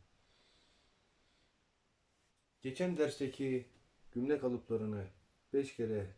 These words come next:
dört kere, üç kere, sonraki gün iki kere, sonraki gün bir kere tekrar ettikten sonra bugünkü dersimizi de yine beş kere tekrar ile başlıyoruz.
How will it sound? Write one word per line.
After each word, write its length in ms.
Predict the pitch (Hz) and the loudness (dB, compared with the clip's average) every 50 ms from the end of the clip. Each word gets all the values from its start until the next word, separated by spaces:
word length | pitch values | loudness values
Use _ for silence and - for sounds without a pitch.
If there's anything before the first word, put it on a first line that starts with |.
| - - | -4 0
dört 260 | 127 123 123 - - | 0 0 0 -2 -4
kere, 240 | - 107 98 95 92 | -4 -4 -4 -4 -6
üç 340 | 90 - 113 113 - - | -6 -8 -10 -10 -12 -10
kere, 420 | - 104 101 98 104 120 135 135 135 - - _ | -6 -6 -4 0 0 0 0 -2 -6 -12 -18 _
sonraki 480 | - - 127 127 123 113 98 110 104 95 | -2 0 2 2 2 0 -2 -4 -4 -4
gün 140 | 101 101 | -4 -4
iki 260 | 95 107 101 - 120 120 | -4 -6 -8 -8 -10 -6
kere, 360 | - 131 127 135 143 143 135 | -4 -2 0 2 2 0 0
sonraki 600 | 131 - 135 139 143 139 123 113 120 120 107 101 - | -2 -4 -2 -2 0 0 -2 -2 -4 -6 -6 -8 -8
gün 280 | - 110 110 107 101 98 | -6 -6 -4 -4 -4 -4
bir 240 | 113 131 131 127 | -2 -2 -2 -2
kere 260 | 127 - 110 107 104 98 | -4 -4 -4 -4 -2 -4
tekrar 360 | - 107 - - 113 104 98 | -4 -6 -6 -4 -4 -4 -4
ettikten 560 | 95 95 - - - - - - 123 127 131 | -6 -8 -10 -16 -20 -18 -6 -4 -2 -2 -2
sonra 420 | 131 - 135 135 135 135 135 135 - _ _ _ _ _ _ _ _ _ _ _ _ _ _ _ _ _ _ _ _ _ _ _ _ _ _ _ _ _ _ _ _ _ _ _ | -4 -4 -4 -4 -4 -4 -6 -8 -12 _ _ _ _ _ _ _ _ _ _ _ _ _ _ _ _ _ _ _ _ _ _ _ _ _ _ _ _ _ _ _ _ _ _ _
bugünkü 420 | 127 147 165 170 175 160 139 143 127 | -6 -4 0 0 0 0 2 4 4
dersimizi 540 | 127 120 110 - - 110 107 101 95 98 104 | 4 4 4 2 -2 -2 -2 -2 -4 -2 -2
de 160 | 123 135 135 127 | 0 0 0 0
yine 280 | 123 123 117 107 95 | -2 0 0 -2 -2
beş 260 | 95 101 101 - - | -4 -6 -8 -8 -4
kere 240 | - 135 139 143 135 | -2 0 2 2 0
tekrar 360 | 127 120 113 - 127 123 117 | 0 -4 -4 -2 0 0 0
ile 220 | 104 95 110 127 123 | 0 0 0 0 0
başlıyoruz. 960 | 123 113 - - - 113 110 107 104 104 104 101 101 98 92 87 87 - | 0 -2 -2 -4 -6 -4 -2 -2 -2 -2 -4 -4 -4 -6 -8 -10 -12 -18